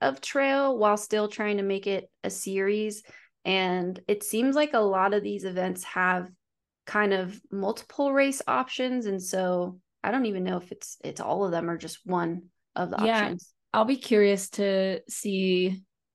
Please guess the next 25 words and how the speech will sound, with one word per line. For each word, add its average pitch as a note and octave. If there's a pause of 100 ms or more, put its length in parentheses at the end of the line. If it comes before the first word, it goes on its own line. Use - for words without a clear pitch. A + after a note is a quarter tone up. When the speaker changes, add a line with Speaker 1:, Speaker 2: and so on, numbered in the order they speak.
(600)
Speaker 2:
if G#3
it's G#3
just, G3+
like, G#3
the G3+
hundred G#3
K, G#3
hundred G3
mile F#3+
distances, C#4
or G3
if F#3+
it G3
also F#3+
includes, F#3
like, F#3
at F3+
Black F3
Canyon, F#3
for F3+
example, F3+
like, F3+
the F#3+
sixty -
K, C4